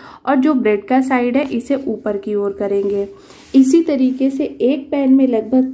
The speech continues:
तीन पीस हमारे बनकर तैयार हो जाएंगे। और जब ये एक तरफ से सिकने लगे तब इसके ऊपर चम्मच की मदद से, जैसे हमने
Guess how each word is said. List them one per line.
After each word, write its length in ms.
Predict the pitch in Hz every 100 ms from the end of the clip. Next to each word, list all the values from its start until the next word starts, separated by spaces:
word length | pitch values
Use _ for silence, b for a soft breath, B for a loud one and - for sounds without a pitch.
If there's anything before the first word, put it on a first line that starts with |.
| 269
तीन 200 | 311 392
पीस 280 | 294 285 285
हमारे 360 | 254 220 220
बनकर 360 | 226 214 202 220
तैयार 420 | 214 202 196 214
हो 160 | 254 247
जाएंगे। 560 | 240 240 247 254 349 B B B B
और 100 | -
जब 220 | 233 269
ये 100 | 277
एक 400 | 277 - 240 262
तरफ 220 | 269 311 302
से 160 | 330
सिकने 460 | 311 262 240 233 247
लगे 340 | 254 226 233 349 B B -
तब 140 | 285
इसके 240 | 294 285 311
ऊपर 280 | 302 302 302
चम्मच 440 | 302 247 220 233
की 160 | - 269
मदद 320 | 262 208 220
से, 260 | 226 269
जैसे 360 | 254 214 214 247
हमने 300 | 254 247 254